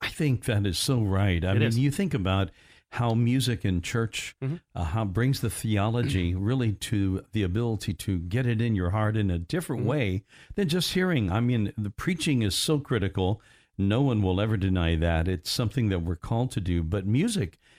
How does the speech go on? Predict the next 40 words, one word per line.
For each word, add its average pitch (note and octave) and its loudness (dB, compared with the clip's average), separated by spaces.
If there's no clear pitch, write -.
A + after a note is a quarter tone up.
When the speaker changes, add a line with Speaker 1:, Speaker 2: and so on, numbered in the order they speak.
Speaker 1:
is C#3+ -2
a C#3+ 2
gift A#2 -2
from F#2+ 0
God E2 0
because B2+ -2
it D3 -2
really D#3 0
helps C#3+ -4
us A#2+ -4
memorize. F2+ -2
And C3 2
we F3 2
get F#3+ 2
it E3+ 0
into D#3+ 0
our G2+ 2
hearts C3+ -2
so A#2+ -2
much G#2+ -2
easier. A2 -2
I F#2 0
know A#2 0
that, G2+ -2
Shirley, A#2+ 0
you, B2 4
you've G#2+ 2
loved G2 2
the, G2+ 0
of G2+ 0
the G2 2
Lord F#2+ 4
for - 0
years, G2 4
and F#2 6
you C#3 8
know A2 4
that E2 4
as F#2+ 2
well. A#2 -2